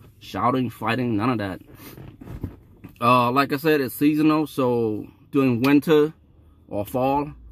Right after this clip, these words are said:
fall is gonna get cold. And then, uh, winter is gonna get snow. So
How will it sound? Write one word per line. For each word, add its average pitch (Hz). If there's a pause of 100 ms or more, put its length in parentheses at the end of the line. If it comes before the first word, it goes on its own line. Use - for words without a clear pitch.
(240)
fall 156
is 131
gonna 131
get 120
cold. 120 (640)
And 127
then, 135
uh, 110 (920)
winter 143
is 123
gonna 123
get 120
snow. 123
So 113